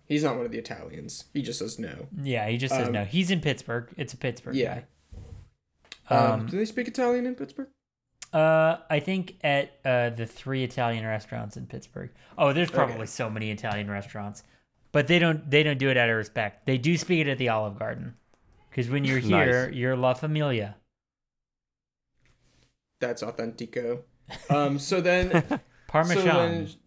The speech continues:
Speaker 1: yeah, she's, she's like, "You're the, the, the guy, right?" And he's like, "No, what are you talking about?" And she goes,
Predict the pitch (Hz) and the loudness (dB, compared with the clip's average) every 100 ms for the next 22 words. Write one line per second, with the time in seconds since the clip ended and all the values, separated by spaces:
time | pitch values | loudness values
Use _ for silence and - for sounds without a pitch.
0 | - - 180 175 127 123 127 - 147 143 | -20 -14 -2 0 0 -2 -6 -6 -6 -6
1 | - 185 - - 139 139 135 147 151 151 | -12 -16 -10 -6 -2 -2 -2 -2 0 -2
2 | - 147 147 151 147 147 165 226 165 131 | -6 -12 -2 0 2 2 4 4 4 2
3 | 143 160 170 - 131 120 120 - 131 139 | 0 0 0 -4 -4 -2 -4 -4 -2 0
4 | 123 123 135 127 139 139 139 120 107 110 | 0 -2 -4 -2 0 0 -2 -8 -6 -8
5 | 117 120 123 | -6 -4 -4